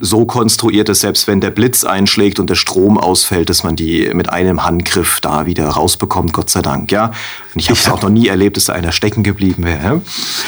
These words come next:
Speaker 2: Wir haben da eine Hörerfrage, die dazu passt. Und zwar ist es vielleicht genau das, was jetzt... Ähm, damit reinspielt. Und diese Frage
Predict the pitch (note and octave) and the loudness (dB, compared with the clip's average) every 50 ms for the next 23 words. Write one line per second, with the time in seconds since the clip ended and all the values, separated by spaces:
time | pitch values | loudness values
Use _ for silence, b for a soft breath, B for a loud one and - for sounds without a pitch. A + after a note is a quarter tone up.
0 | B B B - G#2+ A2+ - - G3+ A3 G3+ E3+ D#3 C3 A2 A#2 F3 A#3 G3 D3 | B B B 2 2 4 4 4 6 6 6 6 6 4 4 4 2 0 0 -2
1 | G2+ - - - E2 E2 E2 E2 E2 D#2+ D#2+ D#2 - - F2+ - - F#2+ F2+ F2 | -4 -4 -4 -2 -2 0 0 0 0 0 -2 -2 -2 -4 -4 -2 -2 -2 -2 -2
2 | - - - - A2+ G2+ F#2+ E2+ - - - G#2 G2+ G#2 G#2 - C3+ C3 B2 - | -4 -4 0 2 2 4 2 2 0 -2 0 0 2 2 0 0 -2 -4 -4 -2
3 | C#3 C3 B2+ - - B2 A2 A2 A2+ A2+ - - - G#2+ G2+ G2+ G2 F#2 G#2 C#3 | -4 -4 -2 -2 0 2 2 2 2 0 -2 0 2 4 4 4 4 4 4 4
4 | F3 G3 D#3 - - A2 G2+ C3 - - - - A2 G2 G#2+ A2 A2+ - - A#2 | 2 2 0 0 0 0 0 0 0 -2 -4 -4 -2 0 0 0 0 0 2 2
5 | G#2+ A#2 B2 C3 B2+ - - - - - A#2 G#2+ G#2 G2+ G#2 G#2+ - B B B | 2 2 2 0 -2 -4 -6 -4 -2 -2 0 2 2 2 2 2 0 B B B
6 | B B B B B B B - A2 G2+ A2 B2+ B2 A2 G#2 G2 E2+ F2 F2 F2+ | B B B B B B B 0 2 4 4 4 4 4 2 0 0 2 2 2
7 | G#2+ E3 F3+ - - - - G2+ G2 G#2+ C#3+ D#3 - - C3+ A#2+ A2 - A2+ A2+ | 4 4 2 2 -2 -4 0 2 4 4 4 4 2 2 2 2 2 2 2 0
8 | A2 A#2+ B2+ B2 - G#2 G2 F#2 F#2+ G#2 A2 A2 G#2+ | 2 2 0 0 0 -2 -2 0 0 2 0 0 -2